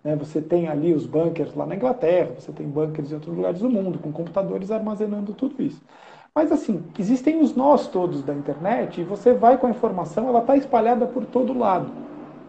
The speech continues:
Então, assim, não dá pra você ter muita certeza de quais países estão armazenando. Porque isso, assim, você sabe o ponto final, mas o caminho, ele é muito tortuoso. Mas, enfim, né, me atenda à sua pergunta. É, pra, pra responder a tua pergunta, a gente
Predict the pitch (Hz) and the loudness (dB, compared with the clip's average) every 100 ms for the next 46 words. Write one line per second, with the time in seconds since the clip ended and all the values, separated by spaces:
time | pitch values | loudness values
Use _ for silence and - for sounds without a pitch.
0 | - - - - - - - - - - | -20 -20 -20 -20 -20 -20 -20 -20 -20 -20
1 | _ - 254 277 - 180 185 233 233 254 | _ 0 2 2 0 -2 0 4 6 6
2 | 247 220 - 233 233 220 285 285 - 269 | 6 2 2 2 4 4 4 4 4 2
3 | 226 - 269 214 196 185 220 262 254 - | 4 2 2 2 -2 2 4 4 2 0
4 | 208 170 175 190 220 226 - 202 202 220 | 2 2 0 -2 -6 -6 -2 2 2 0
5 | 220 302 247 139 - - - - - - | 0 0 -2 -6 -12 -20 -20 -20 -20 -18
6 | - - 160 151 208 - 147 143 156 - | -16 -10 -8 -6 -6 -6 -8 -4 -2 2
7 | 170 185 - 202 196 196 - 247 175 160 | 2 2 6 4 4 -2 0 4 4 4
8 | 151 143 151 202 180 170 226 196 180 180 | 0 -2 0 2 2 2 2 2 0 0
9 | 180 185 - 226 - 262 - - - _ | -4 -6 -6 -6 -2 0 0 -2 -12 _
10 | _ - - 285 370 - - - - - | _ -20 0 4 6 4 0 -10 -18 -16
11 | - 156 196 180 175 190 202 - 202 208 | -8 -2 0 0 0 0 -2 0 -2 -2
12 | 143 - - - - - - _ _ - | -6 -16 -20 -20 -20 -20 -20 _ _ -2
13 | 160 156 247 254 254 285 285 262 214 - | 0 6 6 8 8 8 8 4 4 4
14 | 170 180 202 190 196 | 0 0 -2 -2 -2